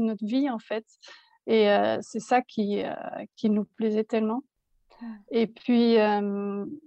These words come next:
Speaker 1: ce qu'on avait aussi, enfin, surtout moi, c'est que j'étais, euh, j'ai toujours été, euh, attirée par les enfants qui posaient problème quelque part. Dans ma classe aussi, euh, l'enfant qui, euh,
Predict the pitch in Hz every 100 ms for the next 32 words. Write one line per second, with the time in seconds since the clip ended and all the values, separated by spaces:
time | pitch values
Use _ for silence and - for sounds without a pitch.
0 | _ _ - 311 - 240 240 226 233 226
1 | 214 - 285 294 - 208 - 226 - 233
2 | 226 240 262 285 262 233 226 220 226 -
3 | 262 233 196 - - 214 - 247 277 254
4 | - 269 262 214 226 226 - _ _ _
5 | _ 233 233 269 262 269 285 - _ _
6 | - 220 220 220 233 - 269 233 - 254
7 | 262 - 240 214 226 226 208 208 202 202
8 | 190 - 226 220 208 202 240 226 - 226
9 | - 220 226 208 - 208 202 - 214 220
10 | 214 - 220 233 214 196